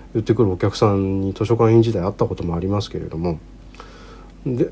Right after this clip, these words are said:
でも、あの、ありえないものはありえないんですよね。例えば、あの、本能寺の変で、えー、明智光秀が、えー、織田信長を討ちますけど、これが入れ替わるっていうことはないし、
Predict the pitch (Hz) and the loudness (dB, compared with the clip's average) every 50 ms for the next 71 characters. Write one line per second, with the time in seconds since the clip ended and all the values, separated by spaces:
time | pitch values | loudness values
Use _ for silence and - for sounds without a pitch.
0 | - - 160 170 185 214 226 220 175 147 135 127 123 123 123 123 120 123 120 120 | -6 -12 -10 -6 0 0 4 6 6 6 6 6 6 4 4 2 2 2 0 0
1 | 123 123 127 139 143 147 147 147 - 139 - - - - 120 113 107 101 92 80 | -2 -4 -4 -6 -6 -8 -8 -10 -12 -14 -14 -16 -16 -16 -14 -16 -16 -16 -16 -16
2 | 71 69 69 62 52 - 95 123 147 214 269 330 330 302 185 120 104 101 95 95 | -18 -18 -18 -16 -12 -6 -4 0 2 2 4 4 4 4 4 4 4 2 2 0
3 | 90 90 90 92 101 110 123 123 104 90 85 80 82 87 87 82 - - - - | -2 -2 -2 0 2 2 2 2 0 -2 -4 -6 -10 -12 -12 -14 -12 -12 -14 -10
4 | - 95 90 92 101 113 123 120 113 - - - - - - - - - - - | -10 -10 -6 -4 -2 -2 -2 -2 -6 -12 -20 -20 -20 -20 -20 -20 -20 -20 -20 -20
5 | - - - - - 117 - 147 135 113 110 101 95 90 87 - - - - - | -20 -20 -10 -6 -6 0 4 4 4 4 4 0 0 0 -4 -8 -16 -20 -20 -12
6 | - 117 104 98 95 92 90 87 90 117 120 113 104 98 90 82 87 87 85 80 | -8 -6 -4 -2 -2 -4 -4 -4 -4 -2 0 0 0 0 -2 -4 -4 -6 -6 -6
7 | 95 92 82 80 87 98 104 - - - - - - - - - - - - - | -6 -6 -8 -6 -4 -6 -6 -6 -10 -20 -20 -20 -20 -20 -20 -20 -20 -20 -20 -20
8 | - - 110 104 95 92 90 87 85 85 82 82 80 80 - - 104 - 110 101 | -14 -10 -6 -6 -4 -4 -6 -6 -6 -8 -8 -10 -10 -10 -10 -12 -8 -6 -6 -6
9 | - 104 101 101 95 - 101 90 98 92 87 82 87 101 104 - - - - - | -4 -4 -4 -4 -4 -6 -6 -6 -4 -4 -4 -4 -4 -6 -6 -8 -14 -20 -20 -20
10 | - - - - - - - - - - - - - 101 90 90 92 98 101 104 | -20 -20 -20 -20 -20 -20 -20 -20 -20 -20 -20 -16 -14 -12 -10 -8 -6 -4 -2 -2
11 | 101 101 95 98 95 98 92 92 87 87 87 - 113 117 113 110 - - 80 78 | 0 0 0 0 -2 -2 -2 -2 -4 -4 -4 -2 0 0 0 -2 -4 -8 -8 -8
12 | 87 80 78 - - - 175 202 220 208 202 180 143 135 156 156 - 180 185 170 | -8 -10 -10 -12 -4 0 2 4 4 4 4 4 4 4 2 2 4 6 6 6
13 | 120 - - - 95 87 87 80 92 82 80 87 95 87 80 - - - - 98 | 4 2 -2 -8 -6 -6 -6 -6 -4 -4 -4 -4 -4 -4 -6 -8 -10 -6 -4 -4
14 | 92 82 | -4 -4